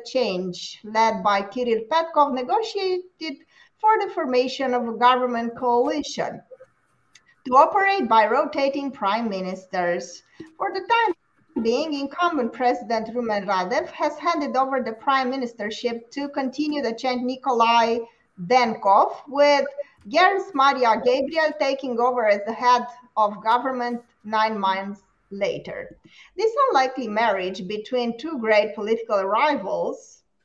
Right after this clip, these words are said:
gerb and Continue the Change, has been jeopardized by the leak of a recording made by former Continue the Change member Radostin Vasilev, in which Kirill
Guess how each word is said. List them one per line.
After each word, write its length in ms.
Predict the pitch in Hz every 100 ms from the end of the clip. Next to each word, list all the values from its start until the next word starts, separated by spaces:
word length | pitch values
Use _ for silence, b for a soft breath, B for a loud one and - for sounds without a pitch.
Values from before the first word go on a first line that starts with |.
| - 214
gerb 420 | 202 165 320 349
and 260 | 220 202
Continue 460 | 214 208 247 247 208
the 160 | 180 -
Change, 580 | 220 190 220 381 - b b b b b -
has 180 | 381 381 _ _ _
been 180 | 392 339
jeopardized 840 | 233 339 381 330 208 180 175 190 185
by 200 | 208 226
the 140 | 240
leak 320 | 240 262 381 427
of 120 | 349
a 60 |
recording 760 | 359 311 - 262 240 254 254 233
made 340 | 220 240 220
by 380 | 196 214 233 240 - -
former 420 | 302 330 320 320
Continue 480 | 285 240 277 285 220
the 120 | 220
Change 340 | 254 247 240
member 560 | 226 240 247 233 233 -
Radostin 640 | 240 226 220 220 294 285 233
Vasilev, 680 | 220 302 320 339 415 403
in 160 | 277 247
which 260 | 277 - -
Kirill 320 | 381 381 320